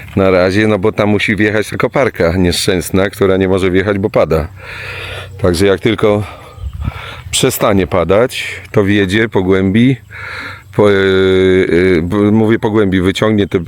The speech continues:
no i powiększy pewnie też. I połączy przede wszystkim dwa te, te, te oczka. No, kaczuchy sobie wyjadają trawę, także jak dobiegnie, no, Strajnek dzisiaj chciała troszkę wycinać tych, tych, tych różnych,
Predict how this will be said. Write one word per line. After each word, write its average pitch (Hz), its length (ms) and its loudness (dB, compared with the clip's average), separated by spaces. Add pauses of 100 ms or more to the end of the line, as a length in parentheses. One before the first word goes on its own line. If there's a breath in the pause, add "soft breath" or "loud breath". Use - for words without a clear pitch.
(140)
no 349 160 4
i 339 80 4
powiększy 320 500 0
pewnie 90 300 0
też. 87 400 -2 (640 loud breath)
I 101 120 0
połączy 120 420 0
przede 101 260 0
wszystkim 98 420 -2
dwa 92 260 0
te, 85 240 -2 (1120 loud breath)
te, 87 160 -2
te 87 240 2
oczka. 90 400 -2 (1600 loud breath)
No, 104 200 4
kaczuchy 120 360 0
sobie 113 240 0
wyjadają 107 480 4
trawę, 110 260 2
także 98 220 2
jak 95 160 2 (220)
dobiegnie, 95 1200 2 (540 loud breath)
no, 123 60 -2
Strajnek 117 340 2
dzisiaj 101 220 -2
chciała 107 240 2
troszkę 98 300 -2
wycinać 98 640 0
tych, - 240 -8
tych, - 260 -2
tych 80 240 -4
różnych, 82 480 0